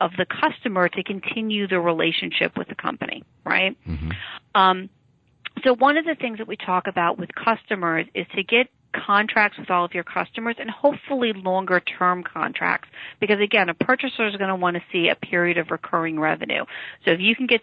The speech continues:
Speaker 1: two to three year contracts, that would be a wonderful thing to do.
Speaker 2: Mm-hmm.
Speaker 1: Um, and i-, as the business owner, you wanna go to your customer and not say,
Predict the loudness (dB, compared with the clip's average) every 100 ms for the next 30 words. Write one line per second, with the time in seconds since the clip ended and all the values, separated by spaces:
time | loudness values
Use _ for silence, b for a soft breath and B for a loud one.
0 | 2 2 2 -2 -2 0 -2 0 0 2
1 | 2 2 0 -2 0 -2 -2 -2 -2 -4
2 | -6 -6 -10 -8 -10 -10 -12 0 4 6
3 | 4 0 -8 -8 -2 2 2 4 0 0
4 | 0 2 2 2 2 2 -2 -2 -2 -4
5 | -2 -2 0 -2 -2 -2 -2 -2 -2 -2
6 | 0 -2 -2 -2 -2 -2 -2 0 2 2
7 | 2 2 0